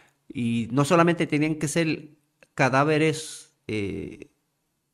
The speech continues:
norteamericanos, ¿verdad? De-, tenían que ser aliados y tenían que, tenían que procesar los enemigos, ¿verdad? Solamente habían dos unidades, ¿verdad? Que era nosotros, la tres once, eh, y estaba la, la cincuenta y cuatro, que son act-, eh, unidades activas que están en Fort Lee, Virginia.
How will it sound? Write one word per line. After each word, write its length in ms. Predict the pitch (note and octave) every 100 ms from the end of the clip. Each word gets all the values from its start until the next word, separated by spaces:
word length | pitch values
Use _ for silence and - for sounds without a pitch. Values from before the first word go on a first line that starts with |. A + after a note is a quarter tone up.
| _ -
norteamericanos, 920 | A#2+ B2+ C3 B2+ B2+ E3+ E3+ B2+ D3
¿verdad? 380 | B2 B2 F3+ E3+
De-, 260 | - - _
tenían 220 | - A#2+ C3
que 80 |
ser 160 | D3 D3
aliados 440 | A#2+ D3 G3 F3
y 60 | D3
tenían 240 | C#3+ C3
que, 160 | C#3 -
tenían 340 | - C3+ B2+
que 160 | D3 B2
procesar 560 | - D#3 C#3 C#3 D#3+ D#3+ - - _
los 140 | C#3
enemigos, 500 | C#3+ B2+ C3 A#3 C#3 - - _ _ _ _
¿verdad? 200 | F#2+ C#3 - - - _ _ _
Solamente 540 | - C#3+ D3 E3 D#3+
habían 300 | C#3+ D#3+ D#3
dos 140 | D3+
unidades, 760 | D#3+ D#3 D3 D#3 F3 C#3 E3+ -
¿verdad? 320 | - G#2+ F3
Que 120 | - A#2
era 320 | B2 C3 -
nosotros, 440 | C3 A#2+ D#3 D3+ C3
la 120 | A2+
tres 160 | B2+ B2+
once, 420 | F#3 G3+ C#3 C#3 _ _ _ - - - _ _ -
eh, 320 | G2 F#2 E2+
y 340 | A2+ B2+ B2+ A#2+
estaba 400 | A#2+ C3+ C3 C3+
la, 560 | C3 B2+ B2 A#2 - -
la 100 | B2
cincuenta 420 | D3 C#3+ C3 C3+
y 20 |
cuatro, 320 | C#3 F#3+ F#3+
que 100 | D3
son 160 | C#3+ C#3
act-, 220 | C3 -
eh, 180 | C#3+ B2
unidades 380 | B2 C3 C3+ C#3+
activas 360 | C#3+ C#3 G3 D#3
que 80 |
están 160 | C3+ C#3
en 60 | C3+
Fort 180 | C#3+
Lee, 100 | C3+
Virginia. 440 | C3+ C3+ G#3 D3